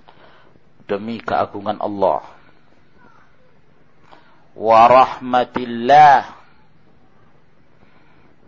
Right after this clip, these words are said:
Hmm? Demi rahmat Allah.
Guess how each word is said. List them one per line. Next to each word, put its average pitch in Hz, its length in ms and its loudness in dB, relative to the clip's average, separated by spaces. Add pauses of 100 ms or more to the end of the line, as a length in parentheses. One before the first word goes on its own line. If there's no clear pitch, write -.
(140)
Hmm? 135 380 -14 (1400)
Demi 92 240 -16
rahmat 98 560 -12
Allah. 101 640 -6